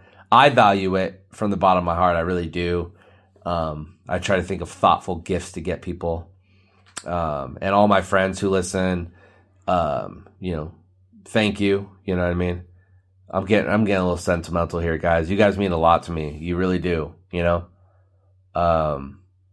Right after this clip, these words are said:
<laughs> damn, man, I'm getting a, getting a little sad right now. But, no, it's, it means a lot to me, man. Like, um,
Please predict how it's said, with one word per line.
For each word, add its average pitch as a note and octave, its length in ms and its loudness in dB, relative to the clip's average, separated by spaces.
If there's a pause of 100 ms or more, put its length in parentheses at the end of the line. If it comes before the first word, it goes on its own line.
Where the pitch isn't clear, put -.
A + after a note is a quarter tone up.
(520)
<laughs> - 1160 -8
damn, B2 300 4
man, G#2 160 4
I'm A2+ 100 2
getting G#2+ 240 2
a, - 180 -6 (720)
getting A#2 140 2
a G#2+ 60 4
little F#2+ 120 4
sad G2 380 4
right F2+ 140 0
now. F2 220 0
But, G#2 420 4 (460)
no, G#2+ 300 6
it's, - 180 -4
it B2 220 2
means C#3 240 4
a B2+ 40 8
lot A2 280 6
to A2 100 -6
me, G2 80 -2
man. F#2+ 340 -2
Like, G2 320 -2 (800)
um, F#2+ 560 0